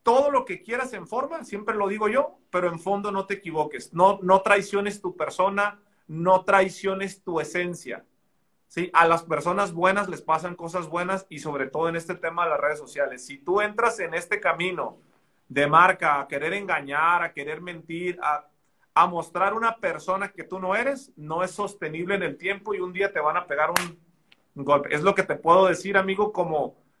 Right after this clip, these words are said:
como lo que he diseñado en la metodología,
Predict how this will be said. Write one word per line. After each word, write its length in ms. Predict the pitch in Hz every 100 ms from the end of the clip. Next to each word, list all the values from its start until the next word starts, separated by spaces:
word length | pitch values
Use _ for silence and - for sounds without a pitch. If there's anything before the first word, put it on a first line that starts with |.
| _
como 280 | - 165 165
lo 200 | 160 160
que 320 | 156 165 190
he 40 | 202
diseñado 540 | 208 202 170 180 208
en 60 | 202
la 60 |
metodología, 840 | 190 170 160 147 139 135 208 247